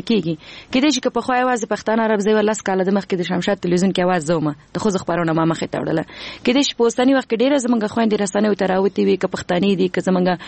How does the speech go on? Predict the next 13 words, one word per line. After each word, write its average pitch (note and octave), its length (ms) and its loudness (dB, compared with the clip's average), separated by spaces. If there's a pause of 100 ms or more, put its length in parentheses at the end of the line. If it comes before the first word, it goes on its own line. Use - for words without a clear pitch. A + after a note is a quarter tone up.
(220)
نورې A3+ 300 4
خویندې G3 300 -2
دي. F#3 60 0
یعنې F#3+ 240 0
دې A#3 80 2
ته A3+ 100 0
زړه G#3 220 0
ښه A3 140 -2
کړی G3+ 180 2
چې - 140 -2
رسنۍ G3 320 0
کې A3 160 0
کار F#3 160 0